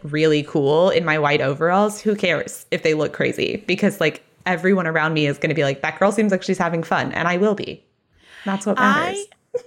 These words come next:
Speaker 2: love that. I was just gonna say, what's your relationship like with the mirrors in your house?
Speaker 1: <laughs> I don't
Speaker 2: Because
Speaker 1: have any. <laughs>
Speaker 2: Yeah.
Speaker 1: That's <laughs>
Speaker 2: I have a bunch of mirrors that are chest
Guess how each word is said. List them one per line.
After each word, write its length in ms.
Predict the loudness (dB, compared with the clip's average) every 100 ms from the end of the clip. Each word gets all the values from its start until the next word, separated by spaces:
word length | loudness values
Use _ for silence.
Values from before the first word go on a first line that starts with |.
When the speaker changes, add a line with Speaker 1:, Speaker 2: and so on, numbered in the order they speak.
| -12
Speaker 2:
love 340 | -4 -4 -2
that. 160 | -2 -2
I 80 | -2
was 200 | -6 -8
just 220 | -10 -10
gonna 160 | -10 -8
say, 200 | -8 -8
what's 360 | -4 -6 -6
your 100 | -10
relationship 640 | -8 -8 -10 -12 -16 -14
like 200 | -10 -10 -12
with 100 | -14
the 80 | -12
mirrors 460 | -10 -8 -8 -10
in 80 | -12
your 100 | -12
house? 480 | -8 -8 -10 -18 -20 _ _ _ -2
Speaker 1:
<laughs> 120 | 0
I 120 | 0
don't 180 | 0 0
Speaker 2:
Because 160 | 0
Speaker 1:
have 160 | 2 2
any. 380 | 0 -2 -2 -4 -2
<laughs> 140 | 0
Speaker 2:
Yeah. 300 | 2 2 2
Speaker 1:
That's 240 | 0 -2 -2
<laughs> 1000 | -2 -2 -2 -2 -2 -4 -4 -6 -4 -2
Speaker 2:
I 140 | 0 -2
have 200 | -2 -2
a 80 | -2
bunch 320 | -2 -4 -8
of 80 | -8
mirrors 440 | -6 -4 -4 -6
that 180 | -6 -4
are 540 | -4 -2 -4 -6 -10 _ -20
chest 500 | -8 -6 -6 -10